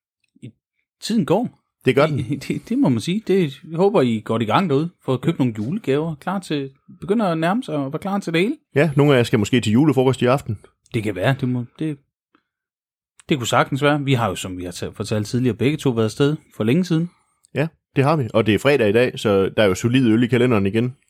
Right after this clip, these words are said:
Speaker 1: Mm.
Speaker 2: Også i dag.
Speaker 1: <laughs> Igen i dag.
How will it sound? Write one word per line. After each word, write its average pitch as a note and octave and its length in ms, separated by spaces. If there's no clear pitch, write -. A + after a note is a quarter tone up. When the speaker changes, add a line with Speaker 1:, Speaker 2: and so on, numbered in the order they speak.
Speaker 1:
Mm. G#2 460
Speaker 2:
Også A#2+ 220
i A#2 40
dag. A2 160
Speaker 1:
<laughs> - 400
Igen C3+ 340
i C3 60
dag. B2+ 260